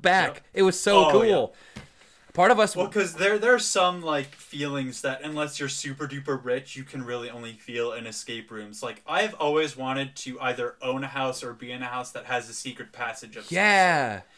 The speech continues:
Speaker 1: Oh, it's
Speaker 2: And
Speaker 1: like
Speaker 2: the
Speaker 1: wish
Speaker 2: only
Speaker 1: fulfillment. It really is
Speaker 2: way that
Speaker 1: D and D.
Speaker 2: I can explore, yeah, it, it is. It's gigantic wish fulfillment, and the only way that I can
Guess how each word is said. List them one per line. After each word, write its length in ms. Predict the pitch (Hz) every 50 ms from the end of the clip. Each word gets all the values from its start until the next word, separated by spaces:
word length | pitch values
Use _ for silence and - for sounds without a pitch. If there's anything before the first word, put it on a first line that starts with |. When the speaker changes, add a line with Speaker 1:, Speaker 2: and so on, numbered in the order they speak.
| - -
Speaker 1:
Oh, 200 | 139 139 139 123
it's 80 | 117 151
Speaker 2:
And 80 | 147 139
Speaker 1:
like 80 | 139
Speaker 2:
the 60 | 139 151
Speaker 1:
wish 140 | 202 233
Speaker 2:
only 120 | 170 - 202
Speaker 1:
fulfillment. 340 | - 196 170 - - 113 -
It 120 | 175 185
really 240 | 262 262 269 285 294
is 80 | 302 -
Speaker 2:
way 60 | -
that 60 | 254 233
Speaker 1:
D 80 | 208
and 100 | 196 170
D. 60 | 165
Speaker 2:
I 120 | 156 - -
can 180 | - 190 180 -
explore, 640 | 160 151 135 - - - - 156 147 147 147 160 156 - _ -
yeah, 400 | 151 147 135 123 127 131 123 117 - - - - _ - _ - -
it, 140 | 151 147
it 240 | 143 156 151 147 143
is. 220 | 139 139 131 135 -
It's 220 | 151 143 135 -
gigantic 480 | - - 147 131 135 156 143 135 131 -
wish 140 | 131 123 -
fulfillment, 420 | - - 113 - 120 107 104 -
and 120 | 123 135 139
the 80 | 143 139
only 180 | 151 165 180
way 160 | 175 175 165
that 180 | 147 147 120 120
I 120 | 135 147
can 340 | 143 - 156 147 147 151 143